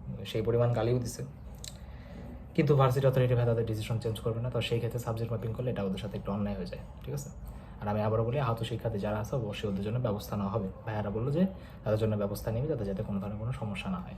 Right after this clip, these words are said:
ঠিক আছে? তো এতটুকুই। তাহলে কি বলবো আর? এক্সামের জন্য প্রিপেয়ার নাও, মেন্টালি প্রিপেয়ার হওয়া শুরু করো, টাইম আছে, ব্রেক আছে, আশা রাখি সবার এক্সাম ভালো হবে। কথা বুঝতে পারছো?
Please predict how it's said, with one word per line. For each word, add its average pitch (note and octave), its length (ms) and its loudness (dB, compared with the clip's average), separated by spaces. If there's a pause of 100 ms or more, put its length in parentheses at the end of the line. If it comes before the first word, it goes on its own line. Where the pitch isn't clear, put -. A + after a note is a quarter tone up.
(100)
ঠিক C3 100 -6
আছে? - 180 -8 (840)
তো A2 60 0
এতটুকুই। A#2 380 0 (680)
তাহলে F#3+ 340 -2 (600)
কি C#3+ 80 6
বলবো G#2 280 6
আর? F#2 80 -2 (1600)
এক্সামের A#2+ 300 6
জন্য A#2 160 6
প্রিপেয়ার A#2+ 300 4
নাও, C3 220 4 (100)
মেন্টালি G#2+ 260 0
প্রিপেয়ার G#2+ 280 2
হওয়া A2 120 0
শুরু A2 200 -2
করো, B2 200 0 (200)
টাইম G#2 220 0
আছে, G#2 220 -4 (220)
ব্রেক G2 220 0
আছে, D#3+ 240 -4 (420)
আশা A2 180 -2
রাখি A2 140 0
সবার F#2+ 220 -2
এক্সাম G#2+ 260 -4
ভালো G2 160 -6
হবে। F2+ 200 -6 (420)
কথা G2+ 140 -4
বুঝতে - 220 -4
পারছো? G#2 220 -8